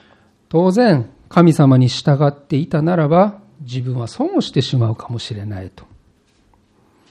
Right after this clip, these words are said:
神様に従っていたならば、自分の思い通りに歩くことができなくなると、そのように考えていきます。しかし、ダビデは何と言っているでしょうか。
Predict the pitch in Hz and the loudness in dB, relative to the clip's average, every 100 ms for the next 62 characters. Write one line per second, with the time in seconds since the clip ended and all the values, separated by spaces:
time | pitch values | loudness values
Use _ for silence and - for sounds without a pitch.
0 | _ 165 156 151 143 135 - 156 175 175 | _ 4 4 4 0 0 -2 -2 -2 -4
1 | - 196 180 170 170 156 170 190 - _ | -6 -6 -4 -2 -2 0 -2 -2 -8 _
2 | 120 131 151 214 214 208 190 185 220 220 | -6 -6 -2 -2 -2 -2 -2 -2 -2 -2
3 | 226 254 233 156 113 - _ _ _ 123 | -2 -4 -4 -6 -8 -12 _ _ _ -10
4 | 135 - 202 143 110 113 - 208 320 320 | -10 -8 -6 -6 -8 -12 -8 -6 -6 -4
5 | 277 175 123 - - _ _ _ - 113 | -4 -4 -8 -12 -18 _ _ _ -14 -8
6 | 135 269 320 - 117 113 104 - 110 - | -4 -4 -4 -6 -8 -8 -10 -12 -14 -14
7 | - 107 - - 180 _ - _ _ _ | -16 -14 -18 -20 -20 _ -20 _ _ _
8 | _ _ _ _ _ _ _ _ _ _ | _ _ _ _ _ _ _ _ _ _
9 | - - - _ _ - - 233 - 175 | -20 -20 -20 _ _ -20 -2 -2 0 -4
10 | 247 - - _ _ _ _ _ _ _ | -4 -6 -18 _ _ _ _ _ _ _
11 | _ _ - _ _ _ _ _ _ _ | _ _ -20 _ _ _ _ _ _ _
12 | 165 262 320 240 147 139 127 127 107 - | -2 0 2 2 2 0 -2 -4 -10 -10
13 | 110 104 98 - 92 - | -12 -12 -14 -16 -18 -20